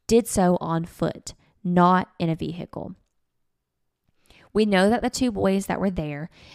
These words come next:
did not see a car. However, when the tire tracks were found near those shoe prints, it was just assumed that Jacob was taken off in a car. So with this new theory that there wasn't a car involved, it meant that the abductor had to live nearby.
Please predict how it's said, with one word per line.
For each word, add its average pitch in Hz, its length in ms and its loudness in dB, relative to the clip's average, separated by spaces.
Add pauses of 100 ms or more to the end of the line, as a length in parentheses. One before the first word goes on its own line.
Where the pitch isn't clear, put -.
(120)
did 208 160 6
not 180 280 0
see 170 100 -2
a 175 60 -4
car. - 320 -14 (480)
However, 196 440 2
when 185 260 -2
the 170 100 -2
tire 262 440 -4
tracks - 360 -2
were 180 80 0
found 175 440 0
near 175 300 4
those 160 240 0
shoe 247 260 -2
prints, - 640 -6 (400)
it 202 60 0
was 202 180 4
just 202 180 -8
assumed 208 680 0
that 165 180 -2
Jacob 165 400 -2
was 170 160 -2
taken 156 300 -8
off 139 280 -10
in 180 60 -8
a 185 60 -4
car. - 400 -6 (680)
So 196 540 4
with 220 160 -2
this 233 220 -2
new 285 200 2
theory 151 580 -4 (480)
that 190 100 -2
there 196 100 8
wasn't 190 300 4
a - 100 -8
car 165 160 0
involved, 143 460 -4
it 196 120 0
meant 269 360 0
that 247 160 -4
the 214 100 0
abductor 175 440 0
had 165 180 -4
to 160 100 -8
live 151 180 -4
nearby. 151 640 -4